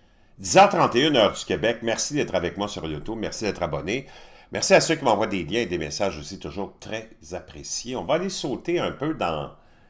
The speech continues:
les prédictions pour l'été qui s'en vient, hein, parce que malgré tout ce qui se passe, on va probablement se rendre jusqu'à l'été,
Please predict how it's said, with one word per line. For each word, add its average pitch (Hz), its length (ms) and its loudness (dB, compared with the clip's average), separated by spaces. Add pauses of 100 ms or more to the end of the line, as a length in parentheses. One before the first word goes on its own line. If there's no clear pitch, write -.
les 92 300 -2
prédictions 104 720 -4
pour 85 280 -4
l'été 107 400 -4
qui - 120 -12
s'en 85 240 -4
vient, 90 280 -10 (460)
hein, 107 220 -4
parce - 240 -8
que 80 100 -14 (560)
malgré 78 340 -8
tout - 240 -4
ce - 120 0
qui 175 100 -4
se - 100 -4
passe, 180 380 4
on 107 160 0
va 85 460 0 (240)
probablement 98 640 0
se 104 160 -8
rendre 92 260 -2
jusqu'à 107 380 -4
l'été, 85 520 -8